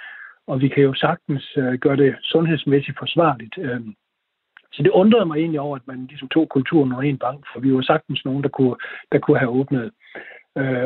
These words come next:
og, og det, jamen det, det, det er jo ærgerligt. Man kan undre sig over prioriteringerne, men, øh, det er jo ikke mig, der skal lave prioriteringerne. Øh, så må vi jo følge de regler, der er.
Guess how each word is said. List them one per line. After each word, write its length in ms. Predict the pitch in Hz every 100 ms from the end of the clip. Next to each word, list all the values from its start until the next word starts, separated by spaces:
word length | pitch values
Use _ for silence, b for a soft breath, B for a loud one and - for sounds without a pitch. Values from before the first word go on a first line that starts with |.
| -
og, 80 | 139 156
og 120 | 139
det, 340 | 196 180 135 - - -
jamen 280 | 143 143 139
det, 280 | 180 156 139 _
det, 440 | 165 147 135 131 -
det 80 | 165
er 60 |
jo 120 | 156
ærgerligt. 260 | 123 131 143
Man 80 | 151
kan 100 | 175
undre 220 | 208 196
sig 80 | 170
over 160 | 156 139
prioriteringerne, 720 | 147 127 131 - 170 127 123
men, 260 | 123 120 123
øh, 160 | 117 117 _ B B B _
det 60 |
er 20 | 127
jo 100 | 135
ikke 120 | 147
mig, 160 | 131
der 80 | 135
skal 160 | 147 117
lave 160 | 127
prioriteringerne. 800 | 131 127 120 120 143 120 117 113 -
Øh, 280 | 131 117 113
så 100 | 110
må 120 | 135
vi 100 | 123
jo 120 | 117 113
følge 220 | 127 127
de 140 | 123 127
regler, 260 | 123 113
der 80 | -
er. 140 | 107